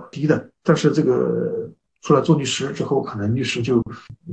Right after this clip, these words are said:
就是这个收入，其实当时的这个零三年的时候，律师的收入并不是那么高。那即便是很，做得很好的律师，收入也不是说那么高，啊，不像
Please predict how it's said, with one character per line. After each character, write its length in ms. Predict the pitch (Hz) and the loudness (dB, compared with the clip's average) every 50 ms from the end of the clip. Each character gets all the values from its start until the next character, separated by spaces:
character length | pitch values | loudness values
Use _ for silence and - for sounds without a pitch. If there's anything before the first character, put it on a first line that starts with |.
| - 120 | -6 0
就 140 | - 127 117 | 2 2 2
是 120 | 120 127 | 4 2
这 120 | 120 135 | 0 0
个 100 | 120 123 | 0 0
收 240 | 117 - - 131 135 | 2 4 4 4 4
入， 160 | 139 131 123 | 4 2 0
其 160 | 120 120 - 117 | 0 0 -2 -2
实 180 | 110 - 120 | -2 -2 -4
当 220 | 113 110 123 127 135 | 0 0 0 0 0
时 160 | 131 - 107 | -2 -4 -4
的 100 | 113 110 | -4 -2
这 120 | 107 120 | -2 -2
个 140 | 110 107 101 | -2 -2 -2
零 220 | 101 104 104 104 | 0 0 0 0
三 220 | 120 123 147 131 131 | 0 0 0 0 2
年 140 | 127 107 101 | 2 0 0
的 40 | 101 | 0
时 100 | 104 - | -4 -4
候， 80 | 101 107 | -2 0
律 140 | 110 123 117 | 0 2 2
师 160 | 120 - 113 | 0 0 -2
的 40 | 113 | -4
收 200 | 107 - 107 107 | -4 -2 -2 -2
入 60 | 110 | -2
并 180 | 107 - 127 117 | -2 -2 -4 -4
不 80 | 113 | -4
是 160 | - - - 113 | -6 -8 -2 2
那 80 | 113 | 2
么 100 | 107 92 | 2 2
高。 120 | 95 - 95 92 - _ _ _ _ _ _ _ _ | 0 -4 -6 -6 -6 _ _ _ _ _ _ _ _
那 80 | - | -6
即 180 | 117 - - 107 | -4 -4 -2 0
便 140 | 113 139 139 | 0 0 2
是 100 | - 139 | 2 0
很， 220 | - - - 110 143 160 160 165 - - _ _ _ _ _ | 0 0 0 2 4 4 4 2 -2 -12 _ _ _ _ _
做 140 | - - 160 | 0 2 4
得 60 | - 170 | 4 4
很 180 | - 113 - | 6 6 4
好 160 | 165 151 107 | 4 4 2
的 60 | 101 101 | 0 0
律 100 | 107 110 | 0 0
师， 180 | 107 - 107 | -2 -2 -6
收 240 | 104 - 113 107 107 | -6 -4 -2 0 0
入 80 | 107 104 | 0 -2
也 160 | 98 95 - _ _ | -4 -8 -12 _ _
不 100 | - 117 | -6 -6
是 180 | 123 - 160 - | -4 -4 -6 -6
说 300 | - - - 101 98 - | -6 -4 -4 -4 -4 -2
那 80 | 131 147 | 0 2
么 160 | 127 107 101 | 2 2 0
高， 240 | - 104 92 87 - - _ _ _ _ | 0 -4 -4 -6 -8 -12 _ _ _ _
啊， 100 | - 104 | -4 -4
不 100 | 98 - | -2 -2
像 300 | - - 127 120 117 113 | 2 4 6 6 6 4